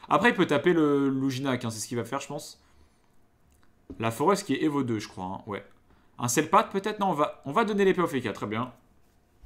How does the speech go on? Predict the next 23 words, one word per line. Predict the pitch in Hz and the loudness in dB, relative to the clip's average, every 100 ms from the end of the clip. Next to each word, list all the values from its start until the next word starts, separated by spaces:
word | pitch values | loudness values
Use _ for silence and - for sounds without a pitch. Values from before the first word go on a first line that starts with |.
| - - - _ _ _ - - - _ - | -20 -20 -20 _ _ _ -20 -20 -20 _ -2
Et | |
le | 113 | 4
Yop | 185 247 | 4 4
est | |
un | 214 | 4
peu | 156 | 2
gêné, | 123 175 233 | 2 2 2
hein, | 185 | 2
il | |
est | 147 | 2
dans | 139 | 2
le | 127 | 2
glyphe, | 156 214 | 0 0
il | 156 | 0
va | 131 | 0
devoir | 123 120 | 2 2
bon | 120 185 | 2 0
parce | 214 | -2
qu'il | - | -6
peut | 120 | -4
pas | 131 | -2
trop | 131 | -2
passer. | 135 120 - 170 202 | -2 -2 0 -2 -2